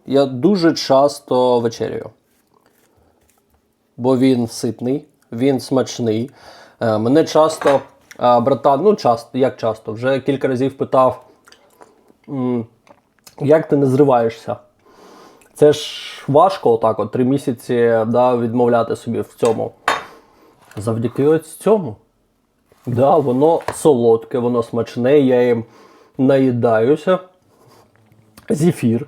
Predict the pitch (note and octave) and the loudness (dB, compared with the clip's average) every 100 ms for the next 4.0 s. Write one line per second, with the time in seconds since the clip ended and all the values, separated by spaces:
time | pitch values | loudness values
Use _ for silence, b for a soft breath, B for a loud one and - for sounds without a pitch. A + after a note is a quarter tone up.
0 | - C#3 A#2 C#3 A#2+ A#2+ B2 B2 A#2 A2 | -12 -8 0 2 2 0 0 -2 -2 -4
1 | A#2 A2+ - A2+ A#2 A2+ A#2 A2+ B B | -6 -6 -8 -8 -8 -6 -6 -6 B B
2 | B B B B _ F3 G#3 F#3 D3 B2 | B B B B _ 0 4 4 4 2
3 | A#2 B2 B2 D3 C#3 C#3+ C#3+ D#3 D#3 | 2 2 2 0 2 2 0 -2 -2